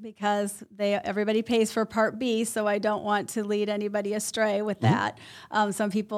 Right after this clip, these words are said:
Speaker 1: I'll get that question like, "Oh, it's free." I'm like, "Yeah, no, let's, let's back up a little."
Speaker 2: Mm-hmm.
Speaker 1: There's no additional premium.
Speaker 2: Okay.
Speaker 1: With a supplement, there's additional premium. And with a supplement,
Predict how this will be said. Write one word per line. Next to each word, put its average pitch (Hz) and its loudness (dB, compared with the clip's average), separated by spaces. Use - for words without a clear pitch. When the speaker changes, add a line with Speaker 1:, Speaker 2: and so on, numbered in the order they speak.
Speaker 1:
I'll 202 2
get 214 -4
that 226 -4
question 202 -4
like, 220 -8
"Oh, 403 -4
it's - -8
free." 370 -4
I'm 254 -2
like, 240 -6
"Yeah, 208 -4
no, 233 -2
let's, 233 -2
let's 220 0
back 247 2
up 240 2
a - -6
little." 220 -4
Speaker 2:
Mm-hmm. 85 -4
Speaker 1:
There's 254 4
no 247 4
additional 202 -4
premium. - -10
Speaker 2:
Okay. 78 0
Speaker 1:
With 190 -2
a 98 0
supplement, 262 0
there's 208 -4
additional 190 -6
premium. 58 -12
And 226 2
with 220 0
a 214 -2
supplement, 208 -2